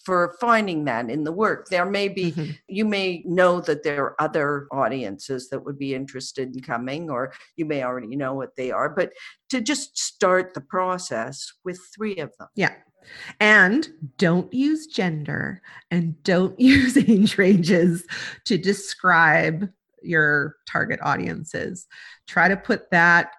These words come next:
Speaker 2: as a second tier. Once you've figured out who those niches are, then you can start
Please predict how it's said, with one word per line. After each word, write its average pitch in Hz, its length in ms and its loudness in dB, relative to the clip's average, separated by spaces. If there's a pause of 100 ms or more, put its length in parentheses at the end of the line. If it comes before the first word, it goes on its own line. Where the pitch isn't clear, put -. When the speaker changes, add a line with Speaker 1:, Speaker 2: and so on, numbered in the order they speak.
Speaker 2:
as 165 200 -2
a 156 80 0
second 160 840 -2
tier. 139 520 -2
Once 185 200 -4
you've 185 140 -4
figured 175 260 0
out 156 120 2
who 165 120 -2
those 160 260 -2
niches 156 360 -6
are, 160 180 -2
then 160 180 -6
you 165 120 -6
can 165 140 -8
start 156 280 -2